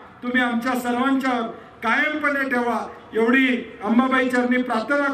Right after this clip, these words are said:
करतो. पंचातीर्थ निमित्त कोल्हापूर जिल्ह्याच्या वतीनं राष्ट्रीय काँग्रेस पक्षाच्या वतीनं, माझ्या वतीनं, डीवाय पाटील कुटुंबियांच्या वतीनं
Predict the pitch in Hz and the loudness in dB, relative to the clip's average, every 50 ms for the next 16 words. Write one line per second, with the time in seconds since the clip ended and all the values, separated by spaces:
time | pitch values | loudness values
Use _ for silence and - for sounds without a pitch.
0 | 262 254 247 240 - 247 240 220 214 - - - - - - - 220 226 226 226 | -2 -2 -4 -2 0 0 0 0 -2 -4 -8 -10 -12 -12 -6 -2 0 0 2 2
1 | 269 269 269 262 269 269 262 262 262 254 247 247 247 247 247 247 - 254 233 220 | 2 0 0 0 2 4 4 4 4 4 4 4 4 4 2 0 0 0 0 0
2 | 208 - - - - - - - - 202 214 220 254 262 269 269 285 277 269 254 | -2 -6 -8 -12 -14 -14 -14 -10 -2 0 2 2 4 2 2 2 2 2 2 2
3 | 247 247 247 269 294 294 285 277 262 247 247 247 254 247 247 233 214 196 - - | 2 2 4 4 2 4 2 2 2 2 0 0 0 0 0 0 0 0 -2 -8
4 | - - - - - 196 226 226 220 - - 277 269 262 262 254 240 240 240 254 | -12 -20 -18 -10 -4 -2 -2 -2 -2 0 2 4 4 4 4 0 0 2 2 2
5 | 262 247 - 247 240 233 - 285 294 294 285 285 269 254 254 247 247 262 247 240 | 2 0 -2 -4 -6 -4 0 0 0 0 2 0 0 2 0 0 2 4 4 4
6 | 220 208 196 - - - - - - - 190 208 226 233 285 294 277 269 262 254 | 4 2 -2 -6 -10 -16 -18 -18 -6 -2 -2 0 2 2 2 2 2 0 0 0
7 | 247 269 262 247 247 220 - - - - - - - - 214 226 254 262 262 254 | 2 2 4 4 4 0 -2 -6 -8 -14 -18 -18 -6 0 2 4 4 4 2 0
8 | 254 247 247 254 262 262 254 - - 226 247 269 285 294 277 285 285 277 277 277 | 0 -2 0 0 0 -2 -2 -4 -4 -2 2 2 4 4 4 4 2 2 2 0
9 | 294 269 262 254 254 247 262 254 247 226 | 0 0 0 -2 -2 0 2 2 2 2